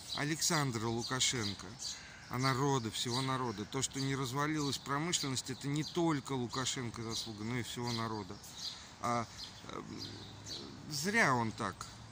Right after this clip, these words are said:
Понимаете? Впрочем, я думаю, удерживание власти было не только его решением,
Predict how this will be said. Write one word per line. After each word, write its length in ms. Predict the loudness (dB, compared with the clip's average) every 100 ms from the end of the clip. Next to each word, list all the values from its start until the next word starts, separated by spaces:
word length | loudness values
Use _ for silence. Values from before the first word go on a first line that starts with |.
| -16 -16 -16 -14 -14 -14 -14 -14 -16 -16 -14 -14 -14 -16 -16 -16 -16 -14 -8
Понимаете? 600 | -2 2 4 4 4 -2 -6 -10 -12 -12 -10 -8
Впрочем, 380 | 0 2 4 4
я 100 | 2
думаю, 520 | 2 4 4 2 0 -4 -2
удерживание 640 | -2 2 4 4 4 2 2
власти 380 | 4 2 2 0
было 220 | 0 0
не 120 | 0
только 360 | 0 -2 -2 -2
его 180 | 0 0
решением, 580 | 0 0 0 -4 -4